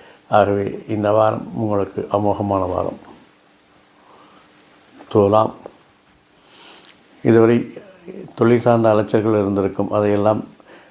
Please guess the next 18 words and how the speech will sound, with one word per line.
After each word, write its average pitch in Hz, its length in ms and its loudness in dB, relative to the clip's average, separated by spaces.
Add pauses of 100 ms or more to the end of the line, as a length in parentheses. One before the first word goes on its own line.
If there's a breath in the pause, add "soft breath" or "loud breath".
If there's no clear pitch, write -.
(1400 loud breath)
முடிவுக்கு 110 540 2
வரும். 95 280 -2 (100)
சுய 110 260 0
சிந்தனை 104 380 -2
அதிகரிக்கும். 104 500 -2
தன்னம்பிக்கை 104 560 -2
அதிகரிக்கும். 101 460 -2
தனவரவு, 107 500 0
பணவரவு 104 380 2
நன்றாக 101 380 2
இருக்கும். 98 380 -2
பணப்புழக்கம் 104 520 0
அதிகரிக்கும். 104 600 -4 (520 loud breath)
முயற்சிகள், 107 480 2
மாற்றங்கள் 101 460 0
எல்லாம் 98 340 0 (220)
வெற்றிகளை 101 560 -2
தரும். 101 260 0